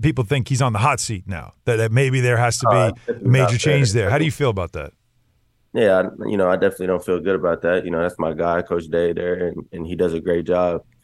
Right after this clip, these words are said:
Speaker 2: Um, as far as winning the rivalry, you know, I'm,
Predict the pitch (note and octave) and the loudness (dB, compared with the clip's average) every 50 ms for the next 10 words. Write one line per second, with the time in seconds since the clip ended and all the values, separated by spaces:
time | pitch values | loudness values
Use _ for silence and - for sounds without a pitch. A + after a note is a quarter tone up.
0 | _ _ _ _ _ _ - - E2 E2 E2 D#2+ D#2+ D#2+ D#2+ E2 - - F#2+ F#2+ | _ _ _ _ _ _ -10 -8 -6 -4 -4 -6 -6 -6 -6 -6 -4 0 2 2
1 | F#2 F#2 F#2 E2 F2 F#2 F#2 F2+ F2+ F2+ F2 F#2 F#2+ F#2+ F2+ F2+ F#2+ G2 F#2+ F#2 | 4 4 2 2 0 0 0 2 0 2 2 2 2 2 0 0 -2 -2 -2 -2
2 | F#2 F#2 F#2 F2+ F2+ F#2 F2+ E2+ - - - - D#2 D#2 D#2+ D#2+ D2+ D2+ - - | -2 0 0 0 2 0 0 -2 -6 -10 -10 -8 -6 -6 -6 -6 -8 -10 -12 -14
3 | - _ - E2 - - | -18 _ -16 -14 -14 -14